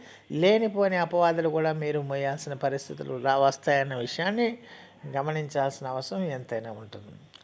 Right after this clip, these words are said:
అలాగే చ-, విద్యార్థులు చదువు మీదే దృష్టి పెట్టాలి, చదువు మీద ఏ-, ఏకాగ్రత పెట్టాలి. మీ దృష్టి అంతా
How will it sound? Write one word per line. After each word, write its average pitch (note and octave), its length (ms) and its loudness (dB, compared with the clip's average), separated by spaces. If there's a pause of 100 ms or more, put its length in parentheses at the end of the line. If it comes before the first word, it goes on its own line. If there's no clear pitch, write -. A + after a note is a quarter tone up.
(120)
అలాగే G#3 500 2 (800)
చ-, C#3+ 280 4
విద్యార్థులు G3 520 6
చదువు E3 320 2
మీదే F#3 240 2
దృష్టి E3+ 300 -2
పెట్టాలి, E3 400 0
చదువు D#3+ 280 -2
మీద D#3+ 180 -2
ఏ-, D3+ 600 0
ఏకాగ్రత D3+ 480 0
పెట్టాలి. C#3+ 440 -2 (400)
మీ C#3+ 140 -2
దృష్టి D3+ 340 0
అంతా G3+ 240 2